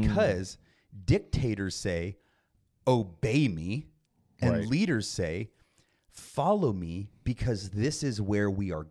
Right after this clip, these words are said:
Speaker 1: going."
Speaker 2: Yeah.
Speaker 1: A really, really big difference. And if you don't have a vision put in front of your family, then you're a dictator to them,
Speaker 2: Yeah.
Speaker 1: not a leader.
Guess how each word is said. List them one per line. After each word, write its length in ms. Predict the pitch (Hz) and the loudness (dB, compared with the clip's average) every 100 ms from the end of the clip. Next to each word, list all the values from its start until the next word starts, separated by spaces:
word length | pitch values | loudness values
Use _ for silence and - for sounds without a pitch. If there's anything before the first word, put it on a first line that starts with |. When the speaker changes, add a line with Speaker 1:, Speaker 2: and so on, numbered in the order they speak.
| - | -2
Speaker 1:
going." 460 | 101 98 73 - _ _ _ - | 0 0 -2 -12 _ _ _ -6
Speaker 2:
Yeah. 160 | 90 | -2
Speaker 1:
A 120 | 123 110 92 104 | -2 -4 -8 -2
really, 460 | 120 175 180 180 175 - | 0 0 0 -2 -4 -6
really 460 | 101 110 131 113 | -4 2 2 2
big 320 | 104 101 85 - | 0 -2 -4 -2
difference. 500 | 113 - 82 - - | -2 -4 -10 -12 -8
And 180 | 117 107 | -4 -4
if 160 | 98 110 | -6 -4
you 180 | 123 | 0
don't 180 | 165 - | 0 0
have 300 | 101 110 110 | -6 -6 -6
a 120 | - | -6
vision 640 | 87 92 143 156 92 80 110 _ _ _ | -8 0 2 2 -2 -4 -8 _ _ _
put 140 | - 143 | -2 -2
in 120 | 123 | -4
front 280 | - 131 160 | -6 -4 -2
of 100 | 135 | -2
your 160 | 131 | -4
family, 680 | 160 - 220 180 87 78 120 - _ _ _ _ _ _ _ _ | -6 -2 0 0 -2 -8 -10 -14 _ _ _ _ _ _ _ _
then 360 | 98 147 135 117 - _ _ _ _ | 0 2 2 0 -10 _ _ _ _
you're 220 | 120 139 | 0 2
a 60 | 165 | 4
dictator 420 | 202 - 113 85 | 2 0 -2 -2
to 140 | 69 90 | -4 -6
them, 240 | 76 - - | -6 -12 -2
Speaker 2:
Yeah. 140 | 113 | 2
Speaker 1:
not 120 | 170 | 4
a 40 | 175 | 4
leader. 360 | 170 247 - | 4 2 0